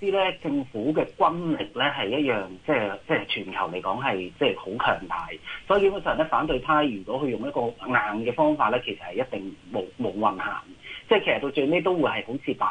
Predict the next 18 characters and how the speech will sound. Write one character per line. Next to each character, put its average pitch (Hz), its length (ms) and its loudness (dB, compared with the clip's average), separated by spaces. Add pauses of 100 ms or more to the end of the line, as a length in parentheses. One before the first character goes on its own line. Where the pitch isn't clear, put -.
俄 92 260 -8
咁 131 80 0
嘅 - 80 -6
情 85 220 -10
況， 107 180 0 (440)
呃， 104 360 4
即 220 60 6
係 185 60 4
佢 139 160 0
亦 127 80 4 (140)
都， 175 560 2
佢 - 120 -4
未 185 140 4
必 226 120 4
會 165 120 2
斬 117 280 -4
草 160 140 2
除 151 120 -6